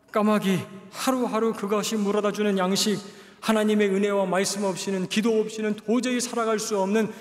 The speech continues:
그런 상황 가운데로 우리를 밀어넣으실 때가 있습니다.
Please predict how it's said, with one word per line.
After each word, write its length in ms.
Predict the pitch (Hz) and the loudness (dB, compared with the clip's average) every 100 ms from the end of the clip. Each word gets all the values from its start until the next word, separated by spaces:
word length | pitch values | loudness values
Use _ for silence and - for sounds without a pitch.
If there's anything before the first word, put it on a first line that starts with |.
| - - | -16 -4
그런 260 | 196 202 | 0 0
상황 320 | 196 202 202 202 | 0 -2 -2 -2
가운데로 480 | 196 185 180 175 180 | -2 0 0 0 0
우리를 380 | 180 180 175 | 0 2 0
밀어넣으실 640 | 160 175 180 175 170 165 160 | 0 -2 0 0 0 -2 -2
때가 180 | 151 151 | -2 -2
있습니다. 500 | 139 156 131 123 | -2 -4 -6 -8